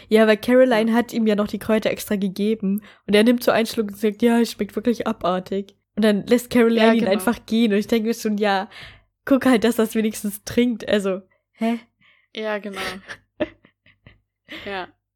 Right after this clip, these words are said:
Speaker 2: Ja, da, also das finde ich mal richtig bescheuert mit dem Ring, dass der solche blöden Auswirkungen
Speaker 1: Ja.
Speaker 2: hat. Was soll denn das?
Speaker 1: Ja.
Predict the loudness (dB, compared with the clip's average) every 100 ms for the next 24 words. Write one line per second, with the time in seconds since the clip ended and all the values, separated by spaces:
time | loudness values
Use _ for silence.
0 | _ -6 -2 0 0 0 -2 0 0 2
1 | 0 -4 -6 -8 -8 -8 -8 -10 -8 -8
2 | -4 -2 -2 -4 -8 -12 -8 -8 -8 -10
3 | -10 -8 -4 -4 -6 -14 -12 -8 -6 -6
4 | -6 -4 -6 -4 -4 -2 -2 -4 -8 -12
5 | -18 -12 -10 -6 -6 -6 -6 -6 -8 -14
6 | -14 -12 -12